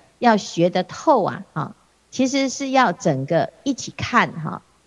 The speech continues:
什么一起看？就是优波离是，呃，优波尼沙陀是色尘，啊，就是我们前面谈到的不净观，哈。那阿那律是眼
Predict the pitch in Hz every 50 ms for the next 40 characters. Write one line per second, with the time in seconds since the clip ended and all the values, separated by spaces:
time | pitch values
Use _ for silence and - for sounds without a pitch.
0 | _ _ _ _ - 208 190 202 208 262 233 226 147 - 208 190 160 165 233 262
1 | 277 - 196 165 - - _ _ _ _ _ _ _ _ 285 330 339 330 339 302
2 | 311 311 320 320 240 208 185 156 156 160 - - _ _ _ _ _ _ _ _
3 | _ - - - - 247 226 196 165 - - - _ - 196 185 175 - - 277
4 | 294 247 285 294 302 294 262 220 196 196 - 247 214 226 226 - 202 156 107 101
5 | - - 202 202 - - 320 247 175 156 - - - 117 - 101 196 196 190 -
6 | _ _ _ _ _ _ _ _ - 175 170 165 185 226 214 269 240 196 180 160
7 | 160 160 - 175 170 202 208 202 - 170 147 156 165 196 185 170 156 185 180 -
8 | - 185 180 - 226 202 196 - 180 180 175 165 165 170 175 185 180 156 - 87
9 | - - _ _ _ _ - - - _ _ - 294 311 294 - - 339 339 -
10 | _ 320 339 349 370 370 349 320 339 339 277 240 226 - - - 185 160 143 -